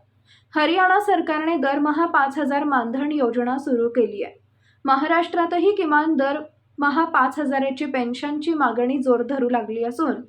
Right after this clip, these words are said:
यासाठी सरपंचांच्या काही संघटना एकवटू लागलेत. राज्यात सर्वात सक्षम असलेला सरपंच परिषदेच्या माध्यमातून यासाठी निवेदन, मोर्चा, आंदोलनाच्या तयारीत असून लाडक्या बहिणीप्रमाणे आता लाडक्या सरपंचासाठी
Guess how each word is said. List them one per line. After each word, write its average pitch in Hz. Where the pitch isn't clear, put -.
यासाठी 403
सरपंचांच्या 339
काही 294
संघटना 277
एकवटू 240
लागलेत. 240
राज्यात 240
सर्वात 254
सक्षम 330
असलेला 277
सरपंच 254
परिषदेच्या 247
माध्यमातून 254
यासाठी 370
निवेदन, 302
मोर्चा, 262
आंदोलनाच्या 302
तयारीत 254
असून 302
लाडक्या -
बहिणीप्रमाणे 277
आता 262
लाडक्या 262
सरपंचासाठी 254